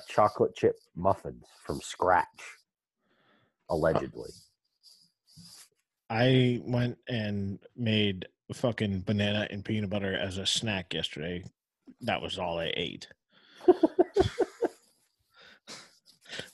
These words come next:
Speaker 2: I didn't have lunch. I went downstairs. It was, like, four thirty. I'm like, "I'm fucking starving." She's like, "What'd you eat today?" I was like, "Nothing."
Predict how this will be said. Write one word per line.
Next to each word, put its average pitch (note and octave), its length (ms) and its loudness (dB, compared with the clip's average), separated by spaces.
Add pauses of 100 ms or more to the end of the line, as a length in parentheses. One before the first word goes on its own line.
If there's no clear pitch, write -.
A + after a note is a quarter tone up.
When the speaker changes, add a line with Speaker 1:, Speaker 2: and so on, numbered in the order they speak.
(960)
Speaker 2:
I C#3 120 8
didn't C#3 220 8
have C3 160 8
lunch. D#3+ 680 10
I C3+ 40 12
went C#3+ 120 12
downstairs. D3 440 10
It C#3 40 12
was, C3 100 10
like, B2 140 8
four C#3 280 8
thirty. B2 240 8
I'm A2+ 120 6
like, A2 100 2
"I'm F3 220 6
fucking - 520 -4
starving." G2 800 2 (580)
She's - 120 0
like, C#3 100 6
"What'd E3 140 8
you F#3 100 10
eat A#3+ 140 10
today?" A2 240 4
I G2+ 40 0
was A#2 80 6
like, B2+ 120 6
"Nothing." D#3+ 520 8